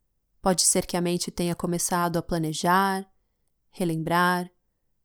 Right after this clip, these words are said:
ou simplesmente tenha ficado pulando de um tópico pro outro.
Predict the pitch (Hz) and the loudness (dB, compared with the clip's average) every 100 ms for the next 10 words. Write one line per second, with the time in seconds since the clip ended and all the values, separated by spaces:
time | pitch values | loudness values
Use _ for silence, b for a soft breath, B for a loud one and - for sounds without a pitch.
0 | _ - 214 269 269 226 220 226 - 208 | _ -4 -2 0 -2 0 0 0 -2 -2
1 | 202 202 - 196 196 - 190 196 208 196 | -2 -4 0 0 0 2 2 2 2 0
2 | 185 180 202 202 - 208 - 214 180 160 | -2 -2 2 2 0 -2 -2 0 0 -2
3 | - - | -8 -12